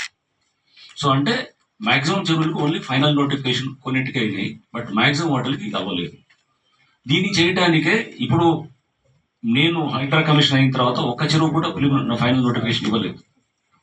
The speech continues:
ఎందుకంటే ముందు నాకు ప్రిన్సిపల్స్ గురించి ఒక పూర్తి, పూర్తి పట్టు ఉండాలి, అవగాహన ఎలా చేస్తున్నారు ఒక చెరువు అనేది అవగాహన ఉండాలి. అంతేగాని just రెవెన్యూ వాళ్ళు పంపించారు, ఇరిగేషన్ వాళ్ళు పంపించారంటే గుడ్డిగా సైన్ చేసేది ఏమి ఉండదు.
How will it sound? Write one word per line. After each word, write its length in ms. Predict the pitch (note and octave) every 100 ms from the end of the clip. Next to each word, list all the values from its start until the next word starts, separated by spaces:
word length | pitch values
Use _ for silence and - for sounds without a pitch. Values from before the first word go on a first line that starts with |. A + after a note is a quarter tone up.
| _ _ _ _ -
ఎందుకంటే 460 | C#3 G#3+ F#3 E3+ D#3+
ముందు 200 | E3 G#3+
నాకు 180 | G3+
ప్రిన్సిపల్స్ 480 | - E3+ - A#3 G3+
గురించి 220 | G3+ G#3+
ఒక 140 | F#3+ -
పూర్తి, 180 | D#3+ -
పూర్తి 280 | - D#3+ C#3
పట్టు 240 | D3 D3
ఉండాలి, 300 | C3 A2 - - _ _ _ _ _ _ _ _
అవగాహన 420 | B2 D#3 E3+ E3+ E3
ఎలా 280 | C#3 D#3
చేస్తున్నారు 440 | D#3+ D#3 - D3 D3
ఒక 240 | B2+ B2
చెరువు 400 | C3 C#3+ C3 - A2+
అనేది 360 | A2+ B2+ E3 -
అవగాహన 320 | A#2 A2+ G#2
ఉండాలి. 220 | F2+ E2 - _ _ _ _ _ _ -
అంతేగాని 360 | C3 E3 E3+ C#3
just 240 | D3 D3 E3 D#3+ C3+ C3
రెవెన్యూ 300 | B2+ D3 D#3+
వాళ్ళు 180 | E3 D3+
పంపించారు, 560 | D3 D3+ D3 D3+ D3 C#3+
ఇరిగేషన్ 340 | C#3 C#3+ D#3+
వాళ్ళు 160 | C#3+ C3+
పంపించారంటే 400 | C#3 C#3+ C3+ C#3
గుడ్డిగా 360 | C3 C3 D3
సైన్ 280 | C3 B2+ C3
చేసేది 260 | C3 C3+ A#2+
ఏమి 100 | A2+
ఉండదు. 280 | G#2+ G#2+